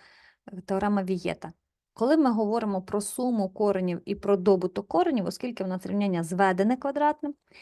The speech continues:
то тут у нас, е, а, логічно виникає, е, асоціація з теоремою Вієта. Тому що теорема Вієта нам каже, що сума коренів ікс один плюс ікс два дорівнює мінус b,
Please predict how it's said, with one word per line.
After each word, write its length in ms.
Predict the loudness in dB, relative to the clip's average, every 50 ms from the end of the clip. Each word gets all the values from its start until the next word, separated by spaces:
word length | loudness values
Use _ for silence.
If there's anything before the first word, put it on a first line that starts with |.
| -20 -20 _ _
то 100 | -12 -4
тут 240 | 0 2 2 2 2
у 40 | 0
нас, 420 | 0 2 2 2 2 0 -2 -2
е, 200 | -2 0 0 -2 -2 -6 -12 _ _ _ _ _ _ _ _ _ _ _ _ _ _ -14 -14 -14 -16 _ -16 -6 -2
а, 100 | 0 2
логічно 640 | 2 2 2 0 -2 -8 -10 -10 -8 -6 -6 -4
виникає, 640 | -4 -4 -4 -4 -4 -4 -4 -4 -4 -2 -2 -2 -2
е, 80 | -4 -4 -6 _ _ _ -20 -14 -8
асоціація 840 | -6 -6 -6 -6 -6 -8 -8 -8 -6 -2 -2 -2 0 0 0 0 0
з 40 | -2
теоремою 680 | -4 -4 -2 -2 0 0 0 0 0 0 0 -2 -2
Вієта. 560 | -2 -4 -4 -4 -4 -4 -6 -6 -8 -12 -20 _ _ _
Тому 180 | -10 -8 -8 -8
що 120 | -8 -4
теорема 360 | -2 -2 0 0 2 0 0
Вієта 380 | 0 -2 -2 -2 -2 -2 -2 -2
нам 140 | -2 -2 -2
каже, 260 | -2 -2 -2 -2 -4
що 200 | -6 -6 -8 -8
сума 360 | -6 -4 -2 0 0 0 0
коренів 460 | 0 0 2 2 2 4 2 0 -2
ікс 220 | -2 -4 -6 -4 -2
один 260 | 0 2 2 2 0
плюс 280 | 0 -2 -2 -2 0 -2
ікс 160 | -4 -4 -4
два 300 | -4 0 0 0 0 -2 _ _ _ _ _ -20 -20 -20 -20 _ _ _ 0
дорівнює 420 | 2 4 4 4 4 4 2 2
мінус 380 | 4 4 4 2 2 -2 -4 -4
b, 180 | 0 0 2